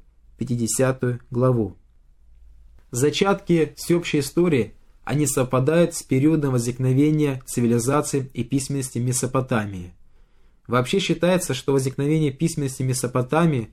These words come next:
может восходить к довольно ранним периодам времени, и свою клинопись они могли получить из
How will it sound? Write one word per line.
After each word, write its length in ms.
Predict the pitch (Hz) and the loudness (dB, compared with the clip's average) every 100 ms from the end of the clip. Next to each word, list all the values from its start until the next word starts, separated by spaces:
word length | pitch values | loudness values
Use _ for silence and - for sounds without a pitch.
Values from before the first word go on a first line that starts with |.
| - _ - | -18 _ -2
может 300 | 143 175 - | 0 0 0
восходить 580 | 135 - 127 165 170 - - - - | -2 0 0 0 -2 -8 -20 -20 -18
к 60 | - | -4
довольно 440 | 120 139 170 160 | 0 2 4 4
ранним 360 | 147 170 170 135 | 4 6 4 4
периодам 440 | 135 139 139 135 | 4 4 2 2
времени, 560 | 131 143 123 101 92 90 _ - _ - - | 2 4 2 0 -10 -16 _ -20 _ -20 -2
и 260 | 151 175 151 | 2 4 2
свою 420 | - 147 160 156 | 2 2 4 2
клинопись 640 | 156 160 185 156 113 - - | 2 4 4 4 0 -6 -2
они 240 | 120 160 | 2 4
могли 320 | 165 135 151 | 4 4 2
получить 600 | 147 139 135 - 175 170 | 2 2 2 2 0 0
из 360 | - 147 131 117 | -2 0 0 -6